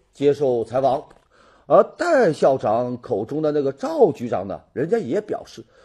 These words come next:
如果戴校长确实发表了不当言论，会按照相关的规定来进行处理，同时呢，也会公开调查结果。至于他曾经说过的话，他说他会配合各级纪委接受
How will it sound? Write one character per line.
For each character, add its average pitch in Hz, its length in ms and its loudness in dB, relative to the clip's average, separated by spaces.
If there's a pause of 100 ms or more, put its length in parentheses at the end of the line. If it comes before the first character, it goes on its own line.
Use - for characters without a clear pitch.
(160)
如 185 160 4
果 156 160 2
戴 147 240 2
校 131 220 0
长 104 240 -4
确 143 240 -2
实 131 200 -4
发 147 220 0
表 113 140 -4
了 101 100 -4
不 - 200 -10
当 151 220 -2
言 101 160 -6
论， 170 140 -2 (200)
会 131 260 -4
按 160 180 0
照 104 160 -6
相 185 320 -4
关 165 140 -2
的 147 80 0
规 156 180 -2
定 143 280 -8
来 110 180 -2
进 107 180 -8
行 92 220 -12
处 104 160 -10
理， - 160 -16 (300)
同 131 180 -4
时 120 120 -6
呢， 107 140 -6 (200)
也 120 180 2
会 147 180 0
公 247 300 -4
开 185 220 0
调 190 260 -2
查 107 180 -8
结 202 240 -6
果。 82 400 -8 (300)
至 180 160 2
于 170 100 4
他 180 240 -2
曾 143 240 -6
经 147 140 -4
说 143 260 0
过 131 120 -4
的 113 100 -4
话， 101 320 -8 (200)
他 131 140 -2
说 139 180 2
他 135 140 -4
会 131 140 -2
配 214 340 6
合 131 180 -4
各 190 400 -4
级 123 160 -8
纪 147 220 -6
委 82 180 -8 (220)
接 113 300 -2
受 107 260 -12